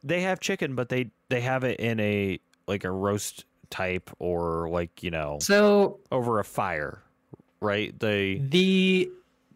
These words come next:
Speaker 2: kingdom that, uh,
Speaker 1: The
Speaker 2: they're
Speaker 1: Kingdom
Speaker 2: in
Speaker 1: of Spicy Ramen is what it's called.
Speaker 2: is Spicy Noodle Chicken Surprise.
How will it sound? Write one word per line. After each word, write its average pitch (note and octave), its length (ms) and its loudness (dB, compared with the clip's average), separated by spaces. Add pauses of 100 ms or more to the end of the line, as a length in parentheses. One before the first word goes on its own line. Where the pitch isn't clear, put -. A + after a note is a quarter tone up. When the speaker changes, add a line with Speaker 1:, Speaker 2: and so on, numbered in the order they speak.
Speaker 2:
kingdom B2+ 760 0 (920)
that, C3 640 2 (340)
uh, A2+ 440 -4
Speaker 1:
The B2 140 0
Speaker 2:
they're C3 140 2
Speaker 1:
Kingdom E3+ 360 2
Speaker 2:
in B2+ 60 0
Speaker 1:
of C3 140 0
Spicy C3 560 0
Ramen F2+ 640 0
is A#2 180 0
what A2+ 140 0
it's G#2+ 140 -4
called. F#2 340 0
Speaker 2:
is C#3+ 200 2
Spicy F#3 1080 2 (200)
Noodle D3 440 6
Chicken C#3 420 2
Surprise. - 920 -4